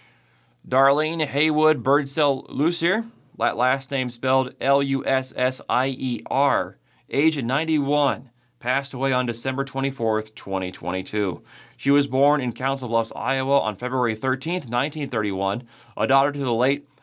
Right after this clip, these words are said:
Bertha Ida, maiden name Neve, N E V E, and William F. Haywood. She is predeceased by her first husband, Raymond Birdsell, in nineteen eighty.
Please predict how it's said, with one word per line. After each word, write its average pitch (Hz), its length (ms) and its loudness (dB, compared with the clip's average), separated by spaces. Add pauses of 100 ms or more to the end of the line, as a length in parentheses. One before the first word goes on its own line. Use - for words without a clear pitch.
Bertha 143 640 2 (160)
Ida, 139 560 0 (580)
maiden 120 320 -4
name 127 400 -2
Neve, 131 480 2
N 127 220 0
E 123 300 -2
V 120 100 0
E, 117 500 0 (400)
and 110 200 -2
William 139 320 2
F. 127 200 -2
Haywood. 120 520 0 (1080)
She 156 260 2
is 143 220 0
predeceased 165 640 0
by 135 160 2
her 131 140 0
first 165 380 -2
husband, 131 420 0
Raymond 135 360 0
Birdsell, 131 520 0
in 117 80 -2
nineteen 120 380 -2
eighty. 123 400 0